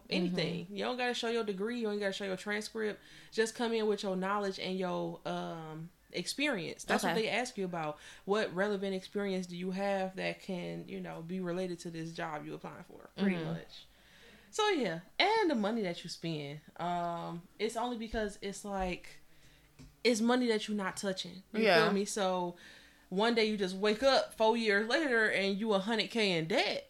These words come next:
Speaker 1: Mm-hmm.
Speaker 2: And that's when that shit becomes real.
Speaker 1: You
Speaker 2: Like,
Speaker 1: shouldn't
Speaker 2: "Oh,
Speaker 1: be a
Speaker 2: fuck,
Speaker 1: hun-
Speaker 2: I gotta pay this shit back."
Speaker 1: You shouldn't be a hundred K in debt for undergrad, but yeah.
Speaker 2: If, if they ain't getting no, uh, no scholarships.
Speaker 1: Yeah.
Speaker 2: Yes.
Speaker 1: Still shouldn't be a hundred K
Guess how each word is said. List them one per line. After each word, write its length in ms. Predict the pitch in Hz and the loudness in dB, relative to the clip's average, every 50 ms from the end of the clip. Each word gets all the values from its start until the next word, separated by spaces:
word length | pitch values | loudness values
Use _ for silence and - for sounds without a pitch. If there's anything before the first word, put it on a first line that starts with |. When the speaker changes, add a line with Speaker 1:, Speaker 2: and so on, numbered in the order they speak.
| - - | -12 -8
Speaker 1:
Mm-hmm. 160 | - 180 190 | -4 0 2
Speaker 2:
And 580 | 196 214 214 202 202 196 190 185 180 185 190 185 | 4 6 6 8 8 8 8 8 6 6 4 4
that's 280 | 196 220 294 311 302 - | 6 6 6 6 4 0
when 140 | 233 226 214 | -2 -2 0
that 180 | 185 180 196 | 0 0 0
shit 220 | 190 - 214 - - | 0 -2 -4 -6 -6
becomes 420 | 190 185 - 214 190 170 170 175 | -6 -6 -2 -2 -2 0 -2 -2
real. 440 | 180 190 254 254 226 180 175 180 180 | -4 -4 -2 -2 0 0 -2 -2 -4
Speaker 1:
You 40 | - - | -2 0
Speaker 2:
Like, 140 | 190 185 185 | 0 0 0
Speaker 1:
shouldn't 220 | - 208 202 185 | 0 2 2 2
Speaker 2:
"Oh, 20 | 190 | 4
Speaker 1:
be 120 | 190 185 | 4 4
a 20 | 175 | 4
Speaker 2:
fuck, 100 | 202 185 185 | 4 4 2
Speaker 1:
hun- 20 | |
Speaker 2:
I 100 | - - | 0 0
gotta 180 | 240 190 165 170 | 0 0 0 0
pay 140 | - 214 202 | 0 -2 -2
this 120 | 190 190 196 | -2 -2 -2
shit 200 | - 208 180 196 | -2 -4 -4 -4
back." 360 | - - - - - - - | -4 -6 -6 -8 -12 -10 -10
Speaker 1:
You 60 | 190 | -10
shouldn't 300 | 196 - - 220 208 190 | -8 -6 -6 -6 -4 -4
be 100 | 185 180 | -4 -4
a 60 | 175 175 | -4 -4
hundred 220 | 175 170 165 - | -6 -8 -8 -10
K 160 | - 170 160 160 | -8 -8 -8 -6
in 80 | 156 | -6
debt 220 | 156 156 156 151 - | -6 -4 -6 -6 -8
for 100 | - - | -8 -10
undergrad, 540 | - 165 165 160 165 151 147 147 147 - 180 | -8 -6 -6 -6 -6 -6 -6 -6 -8 -8 -6
but 160 | - 170 165 | -6 -4 -2
yeah. 300 | 165 170 165 160 151 156 170 | -2 -2 -2 0 -2 0 0
Speaker 2:
If, 140 | 196 214 214 226 - | 2 0 0 0 0
if 100 | - 220 | 0 0
they 80 | 214 214 | 0 0
ain't 160 | 208 196 190 | 0 -2 -2
getting 240 | 175 170 160 165 170 | -2 -4 -4 -2 0
no, 760 | 185 196 208 214 214 214 208 208 208 202 196 196 202 202 202 - _ _ - - - - | 2 2 4 4 4 4 4 4 4 4 2 2 0 0 -4 -8 _ _ -20 -12 -6 -4
uh, 500 | 180 185 185 180 180 175 175 170 165 170 | -2 0 0 0 0 0 0 0 -2 0
no 200 | 175 185 190 190 | 2 4 4 4
scholarships. 600 | 196 - - 139 143 147 - - - - - - 175 | 4 2 -2 -4 -4 -4 -8 -10 -10 -12 -10 -8 -4
Speaker 1:
Yeah. 380 | 175 170 160 151 151 147 147 147 147 156 170 180 185 202 | -2 -2 -2 -2 -2 -4 -6 -8 -10 -10 -12 -10 -6 0
Speaker 2:
Yes. 640 | 208 202 - 196 190 185 185 180 - - - - - | 2 2 2 2 0 -4 -6 -6 -6 -8 -8 -10 -10
Speaker 1:
Still 300 | - 190 185 180 175 175 | -8 -6 -6 -4 -6 -6
shouldn't 260 | 165 - 165 160 160 160 | -8 -10 -12 -14 -14 -12
be 120 | 160 160 | -10 -10
a 40 | 160 | -8
hundred 240 | 165 165 156 - - | -8 -10 -10 -12 -14
K 100 | - - | -14 -14